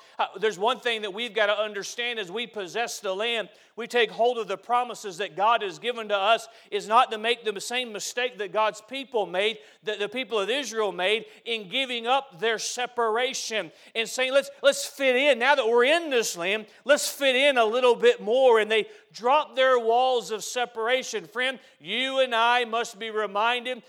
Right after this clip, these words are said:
that what makes us special is what makes us different. We are children of God. We are saved by the grace of God. We're not better than anybody because it's Christ who does the work in us,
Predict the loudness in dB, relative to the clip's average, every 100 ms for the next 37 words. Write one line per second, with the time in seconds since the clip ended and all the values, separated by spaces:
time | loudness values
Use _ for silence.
0 | _ -6 -2 2 2 0 -2 -2 -2 0
1 | 0 0 -10 -12 -16 -4 -2 -2 -2 2
2 | 2 0 -16 _ -4 -2 -2 -2 -2 -4
3 | -4 -6 -6 -8 -2 -2 -2 -6 -6 _
4 | _ _ -14 -6 -2 4 8 8 8 4
5 | 2 -12 _ -2 0 2 0 -2 -4 0
6 | 4 6 4 0 -16 -2 2 6 6 6
7 | 4 -2 -6 -6 0 2 2 4 4 4
8 | 0 0 0 0 -4 -4 4 6 6 4
9 | -10 -20 -2 2 4 4 4 4 2 4
10 | 6 6 4 2 0 0 -2 2 4 4
11 | 4 0 0 2 0 2 -2 -2 -2 4
12 | 6 4 0 -10 _ _ -8 2 6 6
13 | 4 0 2 4 2 0 0 0 2 0
14 | 0